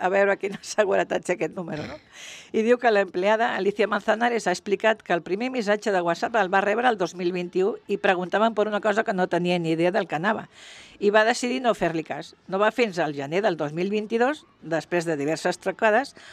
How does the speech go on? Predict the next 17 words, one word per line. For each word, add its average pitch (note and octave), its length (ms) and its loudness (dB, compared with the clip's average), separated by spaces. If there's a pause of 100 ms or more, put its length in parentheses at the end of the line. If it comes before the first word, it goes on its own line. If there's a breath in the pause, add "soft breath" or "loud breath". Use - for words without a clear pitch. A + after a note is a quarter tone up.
(160 loud breath)
quan E3+ 240 0
un B3+ 160 -2
número F#3+ 260 2
desconegut G3+ 560 0
li F#3+ 140 0
va E3+ 80 2
explicar F3+ 380 -4 (100)
que E3 160 -2
compartia E3 580 0
línia E3+ 300 0
telefònica G3 800 0
amb E3+ 160 -4
un F3 80 -6
servei F#3 320 -2
de G3+ 80 2
vigilància E3 560 -2
ciutadana - 500 -4